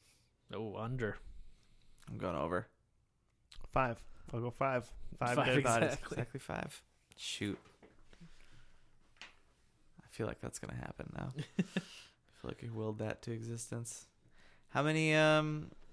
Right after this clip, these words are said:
Speaker 2: how many beaten babies? Over under.
Speaker 1: <laughs>
Speaker 3: I'm going
Speaker 1: Zero.
Speaker 3: zero. I'm going zero.
Speaker 2: <laughs> That's hoping for zero.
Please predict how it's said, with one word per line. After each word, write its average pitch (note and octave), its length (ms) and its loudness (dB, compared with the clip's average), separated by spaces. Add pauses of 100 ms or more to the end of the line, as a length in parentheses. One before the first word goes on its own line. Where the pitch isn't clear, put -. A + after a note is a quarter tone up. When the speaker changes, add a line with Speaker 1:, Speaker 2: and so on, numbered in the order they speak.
Speaker 2:
how C#3 100 4
many D3+ 140 8
beaten D3 280 4
babies? B2+ 440 8
Over A#2 280 6
under. A2+ 180 6 (120)
Speaker 1:
<laughs> A#2 80 8
Speaker 3:
I'm D#3 960 12
going E3 220 10
Speaker 1:
Zero. C3 420 10
Speaker 3:
zero. - 60 2 (240)
I'm C3 80 4
going C#3+ 260 8
zero. A#2+ 380 6
Speaker 2:
<laughs> - 60 -14
That's - 420 6 (520)
hoping F3 420 2
for D3+ 180 4
zero. B2 600 6